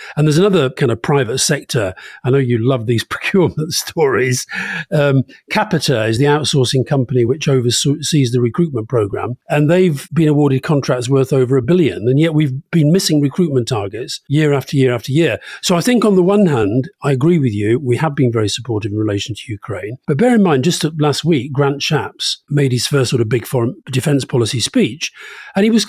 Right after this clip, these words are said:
essentially warning us that, you know, before long, we could be involved in wars with, you know, China, Iran, North Korea. Um, you know, he was essentially saying the world is becoming more dangerous, which I think we would accept that it is.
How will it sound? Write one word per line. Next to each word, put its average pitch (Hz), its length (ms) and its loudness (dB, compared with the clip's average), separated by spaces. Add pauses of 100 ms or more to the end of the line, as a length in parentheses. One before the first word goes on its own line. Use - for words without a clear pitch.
essentially 302 400 0
warning 143 400 4
us 107 140 0
that, 151 80 0
you 160 120 2
know, 120 160 0
before 156 300 0
long, 135 240 2
we 110 120 0
could 120 140 -2
be 123 100 2
involved 117 380 0
in 113 140 0
wars 117 260 0
with, 101 200 -6
you 120 80 -2
know, 95 140 -2 (140)
China, 131 460 0
Iran, 127 580 0
North 113 240 2
Korea. 127 680 0
Um, 131 300 0 (240)
you 214 80 2
know, 175 120 4
he 165 140 2
was 160 200 2
essentially 185 500 2
saying 131 640 2
the 127 80 2
world 135 260 2
is 113 120 -2
becoming 120 340 0
more 110 120 0
dangerous, 101 520 -4
which 127 160 -10
I 123 60 -6
think 117 180 -2
we 113 140 -6
would 101 100 -12
accept - 360 -10
that 110 120 -16
it 156 160 -6
is. 123 400 -4